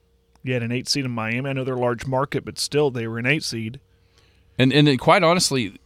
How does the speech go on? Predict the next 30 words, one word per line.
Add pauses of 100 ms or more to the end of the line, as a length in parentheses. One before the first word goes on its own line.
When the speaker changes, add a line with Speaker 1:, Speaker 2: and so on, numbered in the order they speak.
(140)
Speaker 2:
we,
we
think
of
the
Golden
State
as
a
bad
thing (800)
now. (1000)
But
that
first
title
in
twenty
fifteen, (1400)
it
was
completely
organic. (100)
It
was (120)
all
dudes
they
had
drafted